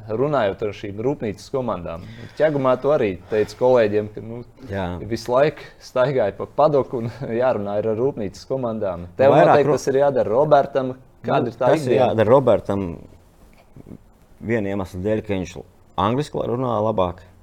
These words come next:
Speaker 1: Mhm.
Speaker 2: Es, es varu tikai vaļā muti klausīties.
Speaker 1: <laughs>
Speaker 2: Un, un, un, un, bet, eh,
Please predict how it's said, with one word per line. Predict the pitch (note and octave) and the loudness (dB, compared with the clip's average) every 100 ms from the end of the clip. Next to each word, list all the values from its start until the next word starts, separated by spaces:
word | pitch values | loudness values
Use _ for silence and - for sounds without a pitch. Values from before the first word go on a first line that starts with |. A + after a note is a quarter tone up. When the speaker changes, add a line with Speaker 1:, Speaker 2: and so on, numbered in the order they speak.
| _ - | _ -16
Speaker 1:
Mhm. | G2+ F2+ | -12 -10
Speaker 2:
Es, | A2+ | -8
es | - - | -6 -6
varu | F2 | -8
tikai | F#2 F2 E2+ | -8 -6 -4
vaļā | G2 E2 F2 | -2 -4 -4
muti | F#2+ - | -8 -6
klausīties. | F#2 G#2+ - C#3 C3+ B2 - - - A2 | -4 -4 -4 -8 -8 -10 -14 -20 -14 -12
Speaker 1:
<laughs> | A2 A2+ F2 - F#2 F#2 | -12 -14 -16 -14 -8 -6
Speaker 2:
Un, | F#2 | -6
un, | F2+ F#2 | -6 -6
un, | F#2 F#2 | -6 -6
un, | F#2 F2+ F2 | -6 -6 -4
bet, | F2+ F2 F2+ | -6 -6 -6
eh, | F2 F2 E2+ | -4 -2 -4